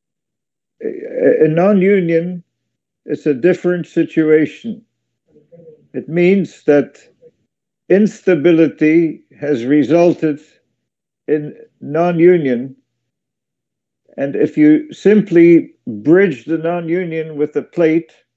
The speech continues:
it won't heal. You have to do something to provide stability as well as a stimulus to union.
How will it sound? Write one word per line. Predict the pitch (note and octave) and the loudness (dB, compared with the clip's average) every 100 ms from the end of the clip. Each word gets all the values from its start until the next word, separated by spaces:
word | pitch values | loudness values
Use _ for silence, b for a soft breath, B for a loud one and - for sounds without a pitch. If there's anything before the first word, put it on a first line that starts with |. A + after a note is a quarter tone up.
| _ _ _ _ _ _ _ _ _ _ _ | _ _ _ _ _ _ _ _ _ _ _
it | D#3 D#3 | -8 -6
won't | D#3+ E3+ F3 | -4 -4 -4
heal. | - G#3 E3 G#2 C2 _ _ _ _ _ _ _ _ _ _ | -4 0 0 -2 -6 _ _ _ _ _ _ _ _ _ _
You | - C#3+ | -8 -6
have | F3 F3 | -6 -6
to | F3 | -4
do | D#3 D#3 E3 E3 F3 - _ _ _ _ _ _ _ _ _ | -2 2 4 4 2 -4 _ _ _ _ _ _ _ _ _
something | _ - F#3+ F#3 - E3 F3 | _ -4 -4 -2 -2 -2 -4
to | - D3+ | -6 -6
provide | - D3+ A#2+ D#3+ D#3 E3 D3+ - _ _ _ _ _ _ _ _ _ _ _ _ _ _ _ _ _ | -2 0 2 2 2 0 -2 -14 _ _ _ _ _ _ _ _ _ _ _ _ _ _ _ _ _
stability | _ D#3 B2 F3 F3 E3+ - F3 F#3+ | _ -8 -2 0 0 0 2 4 4
as | - G#2+ C3+ | 2 2 2
well | A#2+ F3 E3 | 2 2 4
as | E3+ - | 2 0
a | - | -4
stimulus | D#3 - F3 E3+ D#3+ D#3+ D#3+ | -4 0 0 2 2 0 -2
to | - D3 | -6 -2
union. | E3 F3+ C3 A#2+ C3+ | 0 0 -4 -8 -10